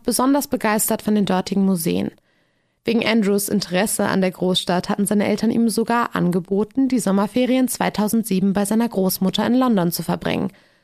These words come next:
Doch Andrew hatte dies schließlich abgelehnt. Zweitausendsieben war Andrew Goston eins sechzig groß, dünn und sah deutlich jünger aus, als er eigentlich war.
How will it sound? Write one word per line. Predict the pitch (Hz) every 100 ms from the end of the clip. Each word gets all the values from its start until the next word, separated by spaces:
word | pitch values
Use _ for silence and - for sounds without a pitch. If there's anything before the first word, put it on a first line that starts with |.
| _ _ _
Doch | 262
Andrew | - 220 208 214 214
hatte | 208 208 202
dies | 175 175 -
schließlich | - 160 - 180 -
abgelehnt. | - - 180 - 196 - _ _ _ _ _ _ _ _
Zweitausendsieben | - 254 247 254 247 214 214 196 175 196 - - -
war | 190 196 202 -
Andrew | 208 220 254
Goston | 208 190 175 - 185 185 -
eins | - 190 208
sechzig | 220 - - 220
groß, | - 214 208 - - _ _ _ _ _ _
dünn | 269 254 254 - _ _ -
und | 240 226
sah | 254 247
deutlich | 247 254 320 294
jünger | 220 208 196 180
aus, | 180 - - _
als | 233
er | -
eigentlich | 185 190 220 -
war. | - -